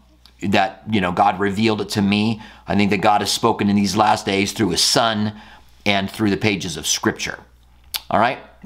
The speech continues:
Thank you, Psych Man. I appreciate your question. Um, we also have a question here from, uh, Jeff Levine. Jeff, good to see you. Uh,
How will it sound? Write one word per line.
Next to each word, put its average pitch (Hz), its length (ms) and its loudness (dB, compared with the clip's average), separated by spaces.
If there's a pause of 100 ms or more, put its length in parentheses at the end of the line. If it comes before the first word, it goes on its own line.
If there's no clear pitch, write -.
Thank 123 220 0
you, 143 200 6
Psych 131 360 0
Man. 135 440 0
I 98 320 0
appreciate 143 840 0
your 120 440 2 (100)
question. - 600 -4 (420)
Um, 107 460 0
we 131 120 2
also 180 240 2
have 170 80 2
a - 80 -6
question 117 360 -2
here 101 340 0 (1040)
from, 113 560 0 (480)
uh, 101 280 2
Jeff 131 440 -2
Levine. 117 480 -2
Jeff, 127 320 -2
good 90 160 -2
to 90 60 -4
see 175 200 2
you. 220 240 -4 (600)
Uh, 120 180 2